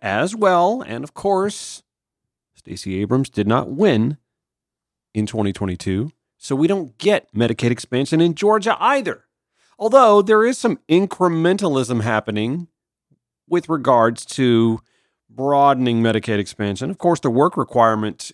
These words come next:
is involved. And to me, that is kind of asinine because, again, if you're not healthy enough to work but can't afford insurance to go see a doctor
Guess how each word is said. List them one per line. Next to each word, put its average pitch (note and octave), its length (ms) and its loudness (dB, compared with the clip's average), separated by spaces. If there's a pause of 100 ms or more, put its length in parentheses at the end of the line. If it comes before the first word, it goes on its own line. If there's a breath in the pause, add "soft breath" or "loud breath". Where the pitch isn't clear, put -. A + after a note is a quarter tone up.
is G#2+ 200 -4
involved. G2+ 460 0 (400)
And D3 160 -4
to D#3+ 60 -8
me, F#3 180 0
that C#3 160 0
is B2 180 -8 (760)
kind F3 200 0
of D3+ 80 -2 (200)
asinine A2 760 -4
because, F3 260 -2
again, F3+ 380 0 (500)
if D#3+ 160 -4
you're B3+ 80 0
not D#4 200 2
healthy A#3+ 360 -4
enough G3+ 300 0
to F3 100 0
work D#3+ 640 0 (400)
but D3 140 -4
can't F3 240 0
afford D#3+ 380 0
insurance C#3+ 540 0
to C3+ 80 -8
go D3+ 120 0
see D3+ 200 -2
a A#2 40 0
doctor A2+ 800 0